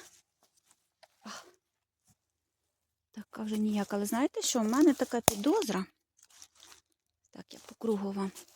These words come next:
Це вона просто вже попереростала. Попадала під своєю вагою.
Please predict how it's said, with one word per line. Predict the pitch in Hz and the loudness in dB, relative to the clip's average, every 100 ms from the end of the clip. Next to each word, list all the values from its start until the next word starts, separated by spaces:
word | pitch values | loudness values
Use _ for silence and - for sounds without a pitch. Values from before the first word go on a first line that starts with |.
| _ _ _ _ _ _ _ _ _ | _ _ _ _ _ _ _ _ _
Це | - | 2
вона | 220 208 | 2 2
просто | - 254 269 - 220 | 2 2 2 0 -2
вже | 214 208 | 0 0
попереростала. | 214 - 214 208 208 202 - - 190 190 185 - - - _ _ _ _ _ _ _ _ | -2 -2 0 2 0 -4 -6 -8 -8 -8 -10 -14 -18 -20 _ _ _ _ _ _ _ _
Попадала | - 220 - 220 214 214 202 | -4 -4 4 6 6 4 0
під | 196 208 | -4 -6
своєю | - 208 208 214 208 196 | -4 0 4 4 4 2
вагою. | 196 190 185 190 196 | 0 0 -4 -4 -6